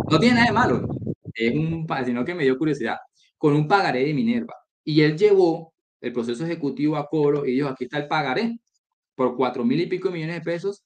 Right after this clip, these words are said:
firmado por el señor". Bueno, en realidad era millón quinientos mil dólares porque estaba en dólares, millón quinientos, algo así, firmado por el señor,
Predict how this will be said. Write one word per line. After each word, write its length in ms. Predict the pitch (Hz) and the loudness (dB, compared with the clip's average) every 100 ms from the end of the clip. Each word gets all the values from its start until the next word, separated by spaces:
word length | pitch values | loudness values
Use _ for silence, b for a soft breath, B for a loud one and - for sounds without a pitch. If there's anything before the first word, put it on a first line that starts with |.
| _ | _
firmado 420 | - 127 123 151 | -2 0 0 0
por 120 | 165 165 | -2 -4
el 80 | |
señor". 240 | 151 143 135 | -4 -4 0
Bueno, 240 | 208 143 | 0 0
en 100 | 123 | -4
realidad 260 | 123 123 127 | -2 -2 0
era 180 | 151 165 | 0 -2
millón 440 | 160 143 131 135 143 | -2 -2 0 0 -2
quinientos 360 | 170 151 131 | -6 -4 -2
mil 140 | 123 135 | -2 0
dólares 300 | 175 175 - | 0 -2 -2
porque 140 | 165 | -4
estaba 160 | 120 117 | -4 -4
en 80 | 127 | -2
dólares, 240 | 120 95 - - - - - | -2 -2 -6 -6 -6 -8 -6
millón 240 | 110 123 | -2 -2
quinientos, 320 | - 165 151 | -2 -4 -4
algo 100 | 123 127 | -2 -2
así, 120 | - 233 - - - - | -4 -6 -14 -20 -16 0
firmado 380 | 147 139 151 165 | 2 6 4 4
por 120 | 160 | 0
el 100 | 127 | 0
señor, 380 | 120 131 202 | 0 0 0